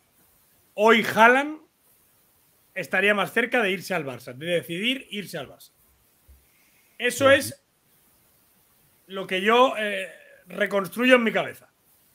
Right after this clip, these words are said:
Speaker 1: Si llegamos a equipararnos, que a día de hoy no es, eh, esto, o sea,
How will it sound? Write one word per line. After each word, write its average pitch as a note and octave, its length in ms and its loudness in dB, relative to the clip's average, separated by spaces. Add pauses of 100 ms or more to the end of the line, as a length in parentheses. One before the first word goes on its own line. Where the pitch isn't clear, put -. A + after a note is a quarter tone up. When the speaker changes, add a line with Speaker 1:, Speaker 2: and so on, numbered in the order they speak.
(1500)
Speaker 1:
Si G#3+ 560 -6 (920)
llegamos A3 480 2
a A#3+ 120 8
equipararnos, A3 840 2 (380)
que F3 100 -2
a F3 160 2
día F3+ 200 2
de F3+ 140 4
hoy D#3 380 0
no F#3 320 2
es, - 320 -2
eh, F3+ 100 -10 (100)
esto, F#3+ 240 -2
o A3 40 -4
sea, F3+ 200 -6